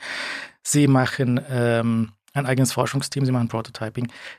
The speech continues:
Sie, Technologien, die sie zum Beispiel suchen, sind Spring Boot, sind React mit TypeScript und Kubernetes. Äh, wenn ihr ein Notebook von denen bekommt, könnt ihr aus, euch aussuchen, ob ihr Mac oder Windows und die V Ms dazu haben möchtet. Sie suchen zurzeit Backend-Softwareentwickler,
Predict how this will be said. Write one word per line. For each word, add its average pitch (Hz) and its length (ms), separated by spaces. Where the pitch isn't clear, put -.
Sie, 147 400
Technologien, 156 600
die 180 60
sie 156 140
zum 143 160
Beispiel 131 320
suchen, 131 340
sind 117 220
Spring 170 320
Boot, 156 280
sind 131 440
React 127 400
mit 123 160
TypeScript 143 500
und 117 80
Kubernetes. 156 880
Äh, 127 220
wenn 131 100
ihr 127 120
ein 120 140
Notebook 143 360
von 139 120
denen 131 180
bekommt, 127 340
könnt 123 180
ihr - 160
aus, - 180
euch 131 360
aussuchen, 139 500
ob 139 160
ihr 117 100
Mac 117 220
oder 110 160
Windows 143 460
und 127 180
die 107 160
V 131 160
Ms 135 160
dazu 127 340
haben 113 220
möchtet. 117 380
Sie 117 100
suchen 131 240
zurzeit 120 380
Backend-Softwareentwickler, 123 1120